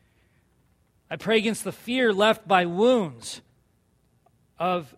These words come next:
of the Christian life done poorly or, uh, f-, deep family wounds. When we hear that word family, some of us are going, "Eh." Lord, all those things that would create this fear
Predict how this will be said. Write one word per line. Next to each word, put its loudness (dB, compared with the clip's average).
of -10
the -12
Christian -4
life 0
done -2
poorly 2
or, 0
uh, -10
f-, -20
deep -4
family 0
wounds. -14
When -6
we -2
hear 2
that 2
word -2
family, -2
some -4
of -4
us -2
are -10
going, -4
"Eh." -2
Lord, 2
all 8
those 2
things 0
that -6
would -16
create 0
this -6
fear -2